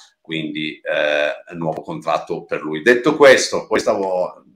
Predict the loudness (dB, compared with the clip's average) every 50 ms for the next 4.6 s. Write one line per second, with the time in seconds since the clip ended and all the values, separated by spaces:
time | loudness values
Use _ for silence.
0 | -18 -16 -16 -10 -8 -8 -8 -8 -10 -14 -12 -12 -12 -10 -10 -10 -10 -6 -4 -4
1 | -2 -2 -4 -8 -12 -14 -14 -16 -16 -18 -18 -18 -18 -18 -18 -20 _ _ _ _
2 | -8 -6 -4 -2 0 0 0 0 -2 -4 -10 -12 -10 -2 0 2 2 2 2 0
3 | -2 -4 -4 -4 -6 -10 -6 -4 -2 -2 -2 -4 -8 _ -8 -6 -6 -6 -6 -6
4 | -6 -8 -6 -4 -4 -6 -6 -6 -12 _ _ _